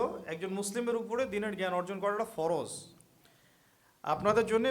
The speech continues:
পলিটেকনিক ইনস্টিটিউশনে পড়া ফরজ নয়, ওয়াজিবও না, সুন্নতও না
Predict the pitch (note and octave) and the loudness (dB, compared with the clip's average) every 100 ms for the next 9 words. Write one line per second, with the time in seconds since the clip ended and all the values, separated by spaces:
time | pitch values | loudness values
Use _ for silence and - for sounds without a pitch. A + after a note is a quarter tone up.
0 | A#3+ G#3+ A3 A3+ A3 A#3 G#3+ G#3+ G#3 A3+ | 2 2 2 -2 -2 -2 -2 -4 -4 -2
1 | A3+ A3+ G#3+ A3 G#3 G#3 G3+ F3+ C#3 E3 | -2 0 4 4 4 2 2 0 -2 -4
2 | - - - - - _ _ _ A#3+ B3 | -14 -18 -20 -20 -20 _ _ _ -20 -20
3 | B3 B3+ - _ _ _ _ _ _ _ | -20 -20 -20 _ _ _ _ _ _ _
4 | E3 G3 G#3 A#3 A#3+ D3+ F2+ - - - | 4 4 4 2 0 0 -6 -16 -20 -20
5 | - _ _ _ _ _ _ _ _ _ | -20 _ _ _ _ _ _ _ _ _
6 | - B3 B3+ C4 A3+ C3+ | -6 -2 2 4 2 0